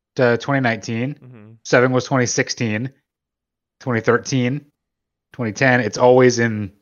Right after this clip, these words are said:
Speaker 2: It's
Speaker 1: three
Speaker 2: been
Speaker 1: years.
Speaker 2: Huh.
Speaker 1: It will,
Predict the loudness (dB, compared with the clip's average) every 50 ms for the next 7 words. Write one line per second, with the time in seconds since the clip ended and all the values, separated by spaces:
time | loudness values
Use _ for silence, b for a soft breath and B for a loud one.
0 | _ _ -20 -14 -6 -2 0 0 0 0 0 -2 -2 -4 -6 -12 -12 -14 -16 _
1 | _ _ _ _ _ _ _ _ _ _ _ _ _ _ -14 -14 -14 -14 _ _
2 | _ _ _ _ _ _ _ _ _ -2 0 2 2 2 0